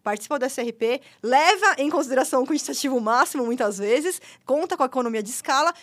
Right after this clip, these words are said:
e aí o órgão começa a pedir a unidade, começa a pedir a unidade, uma caixa de caneta, uma caixa de lápis. E aí o cara fala, "Mas o meu frete é mais caro", mas não interessa, você participou, agora você tem que me entregar.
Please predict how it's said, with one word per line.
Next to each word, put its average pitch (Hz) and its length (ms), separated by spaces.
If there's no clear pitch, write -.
e 269 60
aí 285 80
o 277 40
órgão 262 220
começa 254 300
a - 20
pedir 226 140
a 262 60
unidade, 208 520
começa 208 180
a - 20
pedir 240 140
a 247 60
unidade, 240 340
uma 269 140
caixa 254 260
de 220 80
caneta, 208 400
uma 254 180
caixa 254 260
de 226 120
lápis. 202 440
E 220 60
aí 226 120
o 240 60
cara 233 180
fala, 226 200
"Mas 240 160
o 269 40
meu 254 140
frete 269 500
é 254 60
mais 277 540
caro", 269 340
mas 349 100
não 302 80
interessa, 339 460
você 285 100
participou, 262 460
agora 262 200
você 269 160
tem 277 140
que 277 100
me 277 80
entregar. 269 460